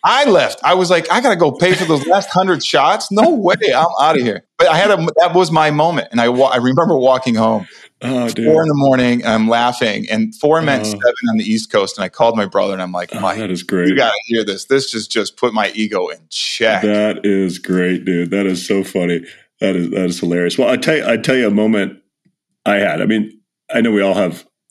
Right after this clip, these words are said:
Speaker 2: <laughs> a lot of them. Mine, mine did not deal with the celebrity encounter at all, but I remember, so like you said, one of the more surreal things is this, is to go on this show. I mean, some guys had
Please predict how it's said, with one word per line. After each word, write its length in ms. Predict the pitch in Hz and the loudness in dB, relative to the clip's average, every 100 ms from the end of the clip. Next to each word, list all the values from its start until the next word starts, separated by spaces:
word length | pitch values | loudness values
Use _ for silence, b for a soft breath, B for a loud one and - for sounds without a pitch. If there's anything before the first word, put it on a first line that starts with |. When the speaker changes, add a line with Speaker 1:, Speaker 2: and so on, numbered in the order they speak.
| - | -10
Speaker 2:
<laughs> 340 | - - - | -8 -4 -6
a 80 | - | -2
lot 220 | 98 95 | 0 0
of 60 | 90 | -2
them. 100 | 87 | -2
Mine, 260 | 87 101 - | 0 -2 -2
mine 340 | 98 101 - - _ 98 | -2 0 -4 -10 _ -4
did 160 | 90 | -2
not 180 | 95 92 | 0 -2
deal 140 | 92 | -2
with 80 | 87 | -2
the 80 | 82 | -4
celebrity 400 | - 95 90 87 | -4 -2 0 0
encounter 360 | 80 92 85 82 | -2 -2 -2 -2
at 60 | |
all, 240 | 87 85 78 | -2 -2 -4
but 300 | 82 90 - B B B B B _ _ _ - | -4 -6 -8 B B B B B _ _ _ -4
I 40 | |
remember, 320 | 104 117 143 | 0 0 0
so 180 | - 139 | 0 0
like 280 | 127 131 139 | 0 -2 0
you 80 | 185 | -2
said, 240 | 190 104 | 0 -2
one 140 | 95 220 | 0 0
of 80 | |
the 80 | 226 | 2
more 240 | 165 139 143 | 2 2 0
surreal 600 | - - 101 113 135 - | 0 0 2 2 0 0
things 220 | 127 139 | 0 0
is 120 | 95 | 0
this, 340 | 90 87 87 - _ _ - | 0 -2 -4 -14 _ _ -2
is 540 | 117 101 87 - - _ _ _ _ _ _ - | 0 2 -2 -10 -18 _ _ _ _ _ _ -6
to 80 | |
go 320 | 117 139 180 220 | -2 0 2 2
on 140 | 131 | 2
this 120 | 104 | 0
show. 340 | - - 127 92 | -2 -2 0 0
I 40 | |
mean, 160 | 87 82 | -2 -2
some 180 | 147 | -4
guys 260 | 151 147 139 | 0 -2 -2
had 440 | 151 143 139 139 | -2 0 0 -4